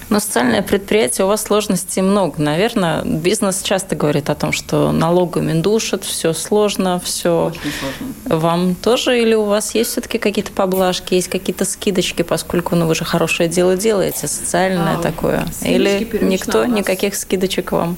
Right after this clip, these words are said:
Speaker 1: не делает?
Speaker 2: В этом и отличается. Это социально, это бизнес.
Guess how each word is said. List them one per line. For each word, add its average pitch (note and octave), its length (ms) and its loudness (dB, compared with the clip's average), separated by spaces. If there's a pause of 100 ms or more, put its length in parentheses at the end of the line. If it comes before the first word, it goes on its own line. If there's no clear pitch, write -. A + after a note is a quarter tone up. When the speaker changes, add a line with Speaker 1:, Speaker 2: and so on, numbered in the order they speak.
(140)
Speaker 1:
не F#3 180 4
делает? D3 440 0 (200)
Speaker 2:
В E3 160 -4
этом G#3+ 180 4
и G#3 40 4
отличается. F3 560 -2
Это - 160 -6
социально, G3 340 -2
это G3 180 0
бизнес. C3+ 440 0